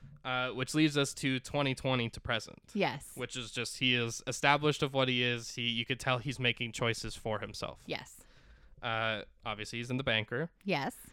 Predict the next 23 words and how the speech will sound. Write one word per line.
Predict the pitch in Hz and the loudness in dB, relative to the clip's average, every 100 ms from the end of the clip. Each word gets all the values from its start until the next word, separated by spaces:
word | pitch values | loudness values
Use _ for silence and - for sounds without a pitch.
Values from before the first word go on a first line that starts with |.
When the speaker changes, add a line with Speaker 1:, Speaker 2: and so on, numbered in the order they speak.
| - - | -20 -14
Speaker 1:
He | - | -6
was | 120 123 | -4 -2
in | 123 | -2
The | 123 | 0
Woman | 120 127 139 | 4 6 6
in | 127 | 4
the | 120 | 4
Window | 120 120 107 120 151 - | 4 4 4 4 2 0
with | 113 110 - - | -2 -2 -4 -4
Amy | 120 110 | 0 2
Adams. | 101 107 123 165 - | 0 0 -4 -6 0
Speaker 2:
Okay. | 196 185 165 170 _ _ _ - - - | 2 2 0 -2 _ _ _ -20 -18 -4
Speaker 1:
Uh, | 113 113 110 110 113 - | 2 2 2 0 -4 -2
Outside | 131 139 - 135 135 | -2 0 2 2 2
the | 120 | 0
Wire. | 107 113 143 185 226 - - - - - - | 2 4 4 2 0 -8 -20 -20 -20 -20 -18
Speaker 2:
Okay. | - 185 208 - _ _ _ | -6 -4 -4 -8 _ _ _
Speaker 1:
Falcon | - 120 - 127 | 2 2 4 2
and | 120 | 4
the | |
Winter | 120 120 | 4 2
Soldier. | - 104 107 127 160 196 | 0 -4 -2 -2 -2 -4
Speaker 2:
Yes. | 170 156 156 | -6 -6 -6